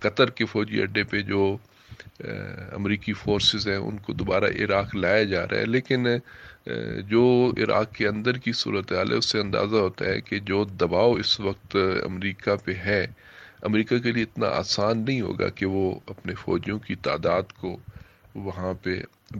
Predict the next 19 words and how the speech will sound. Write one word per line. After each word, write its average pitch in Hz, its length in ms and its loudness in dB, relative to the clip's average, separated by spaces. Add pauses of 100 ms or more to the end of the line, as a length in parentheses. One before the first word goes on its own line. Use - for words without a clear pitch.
بڑھائے 92 460 4
یا 92 320 0
اس - 180 -4
کو - 120 -10
مزید، 104 560 -2
آ، - 840 -6 (920)
تاخیر 92 440 0
میں 80 160 -4
ڈالے۔ - 300 -6 (100)
دوسری 143 380 -4
طرف 156 360 0 (300)
عراق 120 440 2
نے 117 240 -2
ایک 107 340 -4
اور، 110 580 4 (640)
آ، - 40 -8 (440)
انیشیٹو 101 680 -2
لیا 110 240 4
ہے 98 220 2